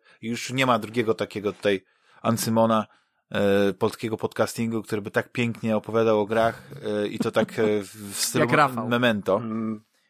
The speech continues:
Speaker 1: E,
Speaker 2: Jak Sik.
Speaker 1: ale doszedłeś. Był klimaks, e, tej opowieści i ja myślę, że
Speaker 3: <laughs> Mądrość nam
Speaker 1: e,
Speaker 3: przekazałeś.
Speaker 1: Mądrość przekazałeś. Ja się dowiedziałem wszystkiego, co chciałem na temat tej gry.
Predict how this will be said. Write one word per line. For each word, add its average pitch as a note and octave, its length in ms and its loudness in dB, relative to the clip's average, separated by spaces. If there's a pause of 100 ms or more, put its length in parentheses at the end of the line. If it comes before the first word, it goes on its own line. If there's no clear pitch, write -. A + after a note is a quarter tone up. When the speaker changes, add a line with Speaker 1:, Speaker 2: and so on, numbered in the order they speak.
Speaker 1:
E, A#2+ 80 -8
Speaker 2:
Jak G#2 140 2
Sik. G#2 300 2
Speaker 1:
ale B2 240 4
doszedłeś. D3 760 0 (340)
Był D#3 260 6
klimaks, D3 800 0
e, A2+ 100 -2
tej B2+ 200 2
opowieści B2 600 2
i E3+ 120 -4
ja C3 140 4
myślę, C#3 280 0
że C3 260 4 (160)
Speaker 3:
<laughs> - 140 -20
Mądrość D#3+ 540 4
nam D3+ 140 2
Speaker 1:
e, - 20 -6
Speaker 3:
przekazałeś. C3 800 4 (600)
Speaker 1:
Mądrość F3+ 440 2
przekazałeś. B2 580 2
Ja D3+ 80 0
się D3 140 -4
dowiedziałem C#3 480 2
wszystkiego, - 420 -2
co - 200 -6
chciałem A#2+ 280 0
na D3+ 80 -6
temat - 260 -4
tej A2 140 -2
gry. C3 300 2